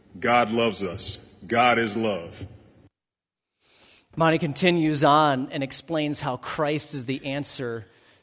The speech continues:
Speaker 2: to all the problems that we face. Shared the gospel to all of these players and all these coaches.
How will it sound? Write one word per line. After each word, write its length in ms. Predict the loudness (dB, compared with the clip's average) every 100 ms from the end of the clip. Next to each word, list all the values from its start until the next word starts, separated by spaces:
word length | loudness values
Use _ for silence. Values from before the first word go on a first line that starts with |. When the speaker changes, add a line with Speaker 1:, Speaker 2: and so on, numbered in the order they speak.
| _
Speaker 2:
to 180 | -4 2
all 160 | 2 2
the 60 |
problems 380 | 4 4 4 2
that 140 | 0 0
we 140 | -8
face. 640 | -6 -8 -8 -6 -8 -8 -12 _ _
Shared 360 | -6 0 0 2
the 60 |
gospel 720 | 2 2 2 -2 -6 -4 -6
to 160 | -6 -4
all 260 | 0 0 -2
of 80 |
these 180 | -6 -8
players 400 | -6 -6 -6 -8
and 80 | -8
all 140 | -6
these 200 | -6 -8
coaches. 680 | -8 -10 -10 -12 -14 -14 -14